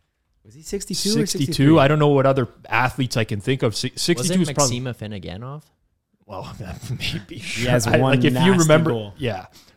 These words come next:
Speaker 2: probably base-, like, it's probably some famous baseball players with sixty-two.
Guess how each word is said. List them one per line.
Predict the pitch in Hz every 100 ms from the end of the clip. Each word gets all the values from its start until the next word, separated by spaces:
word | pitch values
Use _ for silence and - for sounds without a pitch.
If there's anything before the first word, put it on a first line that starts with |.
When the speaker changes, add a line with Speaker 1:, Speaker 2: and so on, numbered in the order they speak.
| _
Speaker 2:
probably | - 202 180
base-, | 139 135
like, | - 131 127
it's |
probably | - 175 151
some | 135
famous | - 123 113
baseball | 104 107 - 95
players | - 87 95
with | 104
sixty-two. | - 104 - 95 -